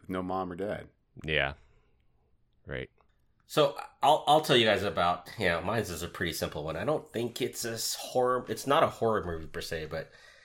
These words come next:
Speaker 3: um, I can't, I can't, I, I've watched it once and I can't watch it over and over, uh, but I can watch bits and pieces. It's I Am Legend.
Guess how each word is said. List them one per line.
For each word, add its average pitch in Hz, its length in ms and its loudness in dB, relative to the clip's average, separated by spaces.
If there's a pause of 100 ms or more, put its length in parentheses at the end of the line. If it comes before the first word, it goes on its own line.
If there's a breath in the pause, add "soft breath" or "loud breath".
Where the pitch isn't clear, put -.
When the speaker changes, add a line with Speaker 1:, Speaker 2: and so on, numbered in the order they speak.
(300 loud breath)
Speaker 3:
um, 76 580 -4 (580)
I 123 100 2
can't, 151 320 0 (100)
I 104 120 -2
can't, - 340 -8
I, - 160 -14
I've 107 200 2
watched 139 280 4
it - 140 -4
once 104 560 0
and 90 120 -4
I 90 120 -2
can't 87 360 -4
watch 87 600 -6 (360)
it 98 140 -8
over 92 300 -4
and 80 80 -8
over, 110 520 -6
uh, - 100 -14 (120)
but 92 100 -2
I 87 80 -2
can 87 220 -8
watch 85 460 -6
bits - 220 -6
and 82 140 -10
pieces. - 520 -12 (480 loud breath)
It's - 200 -12
I 104 120 2
Am 87 200 2
Legend. 76 440 -4